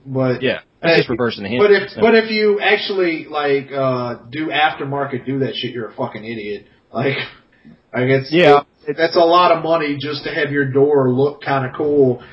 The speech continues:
Speaker 1: but still look out of place on the vehicle, you know? Like, people
Speaker 2: Yeah.
Speaker 1: did that
Speaker 2: I,
Speaker 1: shit
Speaker 2: I'm
Speaker 1: to,
Speaker 2: a
Speaker 1: like,
Speaker 2: fan of
Speaker 1: Grand
Speaker 2: suicide
Speaker 1: Ams.
Speaker 2: doors, though. Yeah, suicide doors are great because you, and they only look good on a four-door car. You can't really,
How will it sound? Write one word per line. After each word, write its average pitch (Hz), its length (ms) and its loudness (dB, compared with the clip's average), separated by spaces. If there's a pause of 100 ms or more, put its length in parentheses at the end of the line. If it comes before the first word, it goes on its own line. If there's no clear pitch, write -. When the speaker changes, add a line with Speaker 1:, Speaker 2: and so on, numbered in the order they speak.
(160)
Speaker 1:
but 135 180 2
still 165 340 2
look 147 180 -2
out 139 200 2
of 131 120 -2
place 147 440 0
on 139 220 2
the 135 100 0
vehicle, 127 500 0
you 123 120 0
know? 127 260 2
Like, 120 220 0 (260)
people - 220 6
Speaker 2:
Yeah. 120 180 4 (280)
Speaker 1:
did 165 180 2
that 165 160 6
Speaker 2:
I, 175 100 2
Speaker 1:
shit - 180 -6
Speaker 2:
I'm 190 100 2
Speaker 1:
to, 190 60 6
Speaker 2:
a - 20 0
Speaker 1:
like, 147 100 0
Speaker 2:
fan - 140 2
of 165 100 -2
Speaker 1:
Grand 160 120 -4
Speaker 2:
suicide 143 380 0
Speaker 1:
Ams. 139 120 -16
Speaker 2:
doors, 117 200 -6
though. 104 100 -12 (200)
Yeah, 107 140 -16
suicide 165 500 -6
doors 131 220 -10
are 123 60 -8
great 127 280 -4
because 120 360 -6
you, 143 240 -10
and 151 160 0
they 156 120 4
only 190 200 6
look 165 220 2
good 151 240 2
on 131 260 -4
a 120 60 -2
four-door 117 420 -4
car. 117 260 -2
You 101 120 -8
can't 123 300 -6
really, 120 300 -6